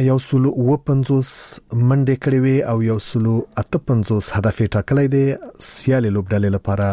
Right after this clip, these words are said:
او تر اوسه په یولس اعشاریه درې اوورونو کې د استرالیا لوبډلې شپږ اتیا منډې کړي، دوه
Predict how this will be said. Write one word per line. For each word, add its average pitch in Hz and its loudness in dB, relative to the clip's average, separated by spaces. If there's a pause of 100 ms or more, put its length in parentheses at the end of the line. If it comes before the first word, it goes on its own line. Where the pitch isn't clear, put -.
(100)
او 107 0
تر 117 0
اوسه - -2
په 101 0
یولس 104 0
اعشاریه 104 0
درې 135 2 (140)
اوورونو 107 0
کې 117 -2
د 98 -2
استرالیا 104 0
لوبډلې 104 -2 (640)
شپږ - 0
اتیا 117 0
منډې 131 2
کړي، 127 0 (180)
دوه 127 2